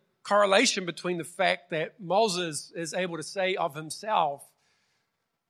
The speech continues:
that he's the most humble man in all the world, and God meets with him face to face, gives us some insight,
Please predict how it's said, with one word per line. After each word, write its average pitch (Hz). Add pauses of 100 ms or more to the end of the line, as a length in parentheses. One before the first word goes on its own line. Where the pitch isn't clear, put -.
(1200)
that 175
he's 160
the 156
most 151
humble 208
man 180
in 175
all 175
the 170
world, 139 (2250)
and 147
God 180
meets 180
with 151
him 151
face 139
to 151
face, - (1040)
gives 180
us 180
some 170
insight, 175